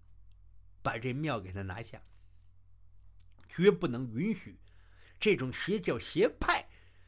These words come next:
再在世上存留，你说对不对？”“是，我正有此意。”“来吧，大家边吃边喝，边聊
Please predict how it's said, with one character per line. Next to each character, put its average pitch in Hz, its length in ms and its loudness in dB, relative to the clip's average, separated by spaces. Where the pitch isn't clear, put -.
再 233 320 2
在 92 240 -6
世 170 380 2
上 117 300 -2
存 - 200 0
留， 240 240 -2
你 127 140 -2
说 143 120 -4
对 135 140 -4
不 110 80 -8
对 123 140 -8
？”“是， - 280 -4
我 120 200 0
正 135 200 -4
有 131 160 -4
此 101 240 -10
意。 131 160 -12
”“来 107 120 -6
吧， - 160 -10
大 - 120 -10
家 107 160 -6
边 151 220 0
吃 - 160 -4
边 165 220 0
喝， 175 240 -6
边 226 260 6
聊 180 260 4